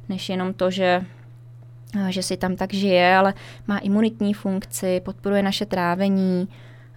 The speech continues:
a, mm, určitě zase cíl by byl spíš upravit stravu a svou životosprávu a třeba zařadit víc vlákniny, víc zdrojů probiotik, než se snažit vyprázdnit ta střeva.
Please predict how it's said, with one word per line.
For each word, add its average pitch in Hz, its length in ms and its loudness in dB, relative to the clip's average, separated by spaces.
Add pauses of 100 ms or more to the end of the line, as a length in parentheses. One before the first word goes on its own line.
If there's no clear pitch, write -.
a, 180 520 0 (360)
mm, 185 520 -4
určitě 180 920 -2 (320)
zase 180 500 -2 (320)
cíl 202 240 0
by 190 100 0
byl 190 260 4
spíš - 320 -8
upravit 196 400 0
stravu 185 580 0 (180)
a 202 40 -6
svou 196 220 -4
životosprávu 185 920 -2
a 185 60 0
třeba 202 240 -2
zařadit 185 400 -2
víc 208 180 -8
vlákniny, 180 720 0 (460)
víc 208 200 -2
zdrojů 190 280 0
probiotik, 180 760 -2 (140)
než 175 640 -4
se 185 180 -8
snažit 175 440 -4
vyprázdnit 175 840 0 (160)
ta 180 120 -12
střeva. - 420 -12